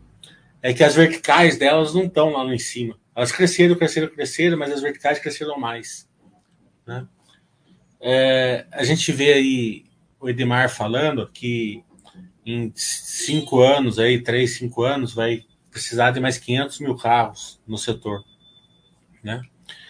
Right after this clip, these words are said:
E que a Movida, que a Localiza junto, vão poder abraçar aí, no máximo,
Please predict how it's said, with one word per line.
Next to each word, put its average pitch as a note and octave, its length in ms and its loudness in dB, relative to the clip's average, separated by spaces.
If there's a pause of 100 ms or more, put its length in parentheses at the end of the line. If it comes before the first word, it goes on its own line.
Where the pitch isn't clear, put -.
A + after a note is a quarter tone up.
(280)
E A#2 120 -2
que C#3+ 100 0
a C3 80 6
Movida, C3 480 2
que - 100 -4
a C3 60 4
Localiza B2 540 2
junto, C3+ 420 2
vão B2+ 160 -2
poder C3 240 -2
abraçar B2+ 460 2
aí, B2+ 160 0
no A2+ 100 -2
máximo, B2+ 600 -2